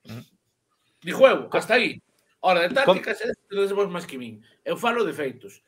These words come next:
Speaker 2: Que levo cuarenta e pico anos... Eh, bueno, vendo fútbol non, que de beber non o vía. Pero vendo, vendo o, o Celta toda a vida, está claro que é así, o sea,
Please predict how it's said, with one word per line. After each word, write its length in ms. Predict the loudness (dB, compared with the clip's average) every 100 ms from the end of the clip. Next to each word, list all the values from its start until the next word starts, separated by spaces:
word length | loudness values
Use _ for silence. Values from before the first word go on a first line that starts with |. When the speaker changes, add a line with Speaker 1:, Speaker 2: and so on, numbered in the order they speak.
| _ _ _
Speaker 2:
Que 80 | -2
levo 240 | 0 -2
cuarenta 240 | -6 -6
e 80 | -8
pico 160 | -6 -4
anos... 320 | -6 -8 -14
Eh, 400 | -16 -16 -20 -20 _ _ _ _ _ _
bueno, 240 | -6 -4 -4
vendo 240 | -6 -8
fútbol 240 | -6 -4 -2
non, 80 |
que 160 | -2 -6
de 80 | -4
beber 160 | 0
non 160 | 0 0
o 80 | -4
vía. 240 | -6 -10 -16 -20 -20 _
Pero 240 | -6 -2 -2
vendo, 320 | -2 -6 0
vendo 240 | 0 0
o, 560 | -10 -10 -10 -10 -10 -10
o 80 | -6
Celta 320 | -6 -6 -4
toda 160 | -4
a 20 | -4
vida, 300 | -8 -10 -6
está 320 | -4 -4 -6
claro 240 | -6 -6
que 400 | -6 -8 -8 -6
é 80 | -6
así, 240 | -6 -6
o 80 | -6
sea, 240 | -6 -8